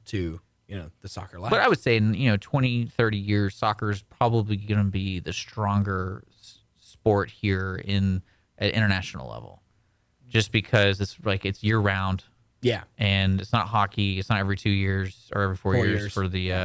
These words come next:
Speaker 2: uh, for the
Speaker 1: Olympics.
Speaker 2: Olympics. And so it's gonna be one of those things that's a constant patriotic event that you're gonna support this. And I think that's gonna be more, 'cause look at the women's soccer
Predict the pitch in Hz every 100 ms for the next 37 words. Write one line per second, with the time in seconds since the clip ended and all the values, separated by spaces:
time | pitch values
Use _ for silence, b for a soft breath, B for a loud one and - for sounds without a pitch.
0 | 90 107 - _ - 110 101 98 101 95
1 | - - - b b b - 107 - 104
2 | 101 139 127 120 110 98 110 104 98 -
3 | - 110 101 - 104 110 95 92 87 90
4 | - 92 90 82 73 82 95 92 - 104
5 | 101 92 - 87 - 82 82 - _ _
6 | _ _ - 104 98 95 - 101 95 95
7 | 95 95 95 113 110 123 135 113 107 107
8 | 98 - 92 - 87